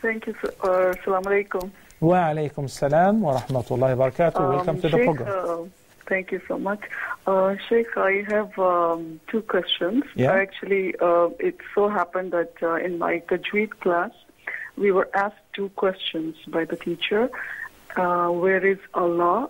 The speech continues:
Speaker 1: and, uh, "Why do we go to Masjid Nabawi?" And, uh, the answers to the questions teacher said was, uh, one, uh, "Allah is on the arsh, istawa," and, uh,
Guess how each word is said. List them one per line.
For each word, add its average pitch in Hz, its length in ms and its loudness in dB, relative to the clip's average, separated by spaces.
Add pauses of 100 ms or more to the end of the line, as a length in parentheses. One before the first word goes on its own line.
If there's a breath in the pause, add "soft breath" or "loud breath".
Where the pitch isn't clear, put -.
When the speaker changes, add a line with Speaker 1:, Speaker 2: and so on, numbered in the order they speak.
(160)
Speaker 1:
and, 175 540 -2
uh, 170 460 0
"Why 202 260 2
do 208 120 -6
we 196 120 -4
go 196 240 4
to 196 160 -6
Masjid 175 480 -4
Nabawi?" 175 680 -2 (800 loud breath)
And, 175 580 -2
uh, 175 200 4
the 190 160 4
answers 226 500 2 (140)
to 196 420 -4
the 185 100 2
questions 180 580 -4 (140)
teacher 180 320 -2 (100)
said 175 280 0
was, 175 220 0 (120)
uh, 175 480 2
one, 185 460 0
uh, 165 360 2
"Allah 185 360 2
is 175 140 -6 (100)
on 175 220 -4
the 175 180 -4
arsh, 170 360 -2 (220)
istawa," 170 720 -2 (100)
and, 175 360 -2
uh, 175 180 4